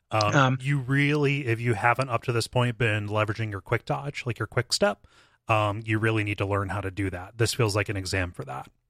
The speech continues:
Speaker 2: Yeah. Yeah. If you're rolling, you will not do enough damage.
Speaker 1: Well, you just ro-, you roll out of the, uh, uh, <laughs> you roll out of range for any kind of counterattack.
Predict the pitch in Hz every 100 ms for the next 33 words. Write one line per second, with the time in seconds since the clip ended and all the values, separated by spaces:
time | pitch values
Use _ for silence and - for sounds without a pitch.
0 | _ _ _ - 170 135 139 - - 143
1 | 127 185 165 170 160 151 143 135 127 123
2 | 135 _ _ _ _ _ _ - 135 117
3 | 117 120 - 127 131 143 127 131 151 127
4 | 117 120 117 107 101 107 101 98 95 92
5 | 95 104 113 104 - - - - 131 127
6 | 123 117 107 107 104 98 98 113 98 -
7 | 104 - 101 101 131 - - 127 -